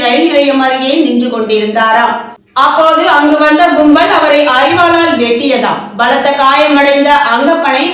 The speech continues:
அங்கிருந்தவர்கள் மீட்டு திருநெல்வேலி அரசு மருத்துவக் கல்லூரி மருத்துவமனையில் அனுமதித்தனர். இது குறித்து பெருமாள்புரம் போலீசார் வழக்கு பதிந்து விசாரித்து வருகின்றனர்.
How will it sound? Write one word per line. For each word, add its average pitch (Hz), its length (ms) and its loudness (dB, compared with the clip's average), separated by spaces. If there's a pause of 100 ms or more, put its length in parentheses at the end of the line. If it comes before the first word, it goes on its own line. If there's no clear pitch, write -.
அங்கிருந்தவர்கள் 294 800 0
மீட்டு 262 260 -2 (140)
திருநெல்வேலி 277 540 -2 (180)
அரசு 285 360 -2
மருத்துவக் 240 440 -4
கல்லூரி 240 380 -2
மருத்துவமனையில் 240 760 -2 (460)
அனுமதித்தனர். 233 760 -2 (480)
இது 320 180 0
குறித்து 381 320 -2 (140)
பெருமாள்புரம் 302 680 2
போலீசார் 302 600 0
வழக்கு 285 340 0
பதிந்து 269 320 -2 (160)
விசாரித்து 262 500 -2
வருகின்றனர். 208 580 -4